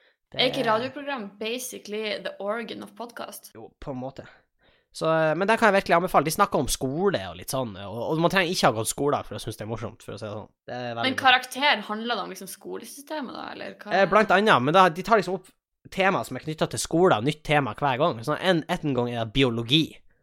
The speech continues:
Speaker 1: for eksempel.
Speaker 2: Å ja,
Speaker 1: En
Speaker 2: så
Speaker 1: dag
Speaker 2: er det liksom fun facts, eller,
Speaker 1: Ja, og så er
Speaker 2: eh,
Speaker 1: det egne opplevelser og historier, og folk kan sende inn, inn, eh, problemer og sånn. Og
Speaker 2: Ja,
Speaker 1: så er det
Speaker 2: ok.
Speaker 1: sånn friminutt, for eksempel, eh, var en gang,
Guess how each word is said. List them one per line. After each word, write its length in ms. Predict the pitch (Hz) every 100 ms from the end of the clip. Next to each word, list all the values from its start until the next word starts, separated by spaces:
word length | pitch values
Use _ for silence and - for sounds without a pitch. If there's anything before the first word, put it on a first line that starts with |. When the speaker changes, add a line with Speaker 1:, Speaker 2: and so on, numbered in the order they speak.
| _ _
Speaker 1:
for 80 | -
eksempel. 340 | 117 107 - 90 _ _ _ _ _ _ _ _ _
Speaker 2:
Å 100 | 254
ja, 40 | 285
Speaker 1:
En 60 |
Speaker 2:
så 100 | 311
Speaker 1:
dag 140 | 285 285
Speaker 2:
er 60 |
det 80 | 262
liksom 100 | 233
fun 280 | 226 247 294
facts, 520 | 339 214 190 - -
eller, 460 | 208 196 202 202 196
Speaker 1:
Ja, 140 | 233 254
og 60 |
så 100 | 262
er 40 | 247
Speaker 2:
eh, 200 | 180 208
Speaker 1:
det 40 |
egne 160 | 202 139
opplevelser 680 | 123 131 160 143 104 - 110
og 60 | 107
historier, 500 | 123 139 147 135 113
og 80 |
folk 180 | - 185
kan 100 | 165
sende 300 | - 143 131
inn, 0 |
inn, 320 | 131 139 120
eh, 160 | 113 107
problemer 760 | - 135 131 143 143 113 95 98
og 40 |
sånn. 300 | 131 123 98
Og 840 | - _ _ - - _ _ _ -
Speaker 2:
Ja, 80 | -
Speaker 1:
så 100 | 180
er 60 |
det 80 | 143
Speaker 2:
ok. 60 | 147
Speaker 1:
sånn 200 | 131 120
friminutt, 720 | - 185 175 139 107 - -
for 120 | -
eksempel, 580 | 110 120 104 - 98 -
eh, 180 | 110 104
var 300 | 104 110 104
en 120 | 104 101
gang, 200 | 92